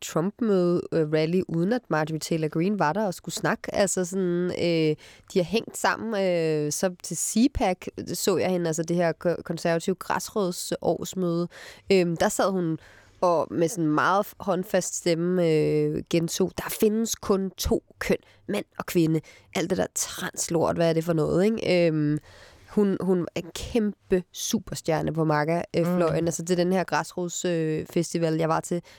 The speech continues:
Speaker 1: C pac. Altså, hun, øh, hun havde kæmpe crowd af mennesker udenom hende, der bare ville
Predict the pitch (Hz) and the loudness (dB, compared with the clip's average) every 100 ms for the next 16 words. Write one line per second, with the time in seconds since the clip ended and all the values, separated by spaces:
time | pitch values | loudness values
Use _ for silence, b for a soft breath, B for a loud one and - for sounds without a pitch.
0 | - - 190 180 165 B B B B - | -8 -4 0 0 0 B B B B -2
1 | 180 175 185 170 170 165 151 143 - 175 | 0 2 2 2 2 4 4 2 0 -2
2 | 170 170 175 - - - 262 247 233 190 | -2 0 -2 -6 -16 0 2 4 4 4
3 | 170 156 - 175 165 180 202 190 160 165 | 2 -2 -4 -2 0 0 0 -2 -2 -2
4 | 202 175 180 180 160 165 160 170 - 165 | -2 0 0 0 0 0 -2 -2 -4 -4
5 | 165 | -4